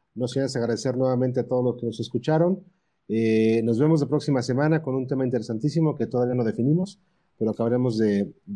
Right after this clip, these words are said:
de definir en las próximas horas. Pásenla bien, descansen y recuerden, no hay pedo ser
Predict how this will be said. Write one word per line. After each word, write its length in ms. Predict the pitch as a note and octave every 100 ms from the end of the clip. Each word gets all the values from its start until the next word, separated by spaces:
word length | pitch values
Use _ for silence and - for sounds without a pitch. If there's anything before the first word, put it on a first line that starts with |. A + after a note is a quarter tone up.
| - -
de 180 | A2
definir 380 | A2 G2+ A2 B2
en 60 | A#2+
las 100 | A2
próximas 400 | C3 - D3+ D#3
horas. 380 | F#3 A3 A3 - _ _ _ _ -
Pásenla 320 | D#3+ E3 D3
bien, 160 | D#3
descansen 580 | C#3+ C3 E3 F3 G3 F#3+ -
y 100 | A2
recuerden, 680 | A2 D3 D#3+ F3+ G3+ G3+ - _ _ -
no 160 | G#2
hay 100 | C3+
pedo 320 | C#3 D3 D3 D3
ser 340 | C#3+ C3+